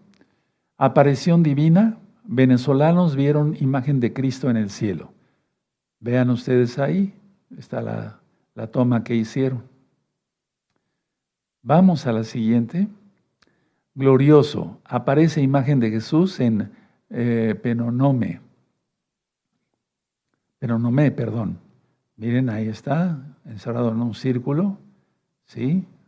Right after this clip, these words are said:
Como si estuviera casi, casi con la corona de espinas,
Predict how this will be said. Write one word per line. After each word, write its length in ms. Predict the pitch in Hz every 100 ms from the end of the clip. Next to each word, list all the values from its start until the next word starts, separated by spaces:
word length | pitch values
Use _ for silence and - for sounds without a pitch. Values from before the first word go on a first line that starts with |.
| _ _ _ _ _ _ _
Como 220 | - 127 117
si 100 | 117
estuviera 420 | - 120 127 120
casi, 300 | 127 110 113
casi 240 | 123 120
con 140 | 113 110
la 80 |
corona 400 | 104 113 117 110
de 80 | 98
espinas, 1000 | 92 - 123 117 120 117 117 110 - -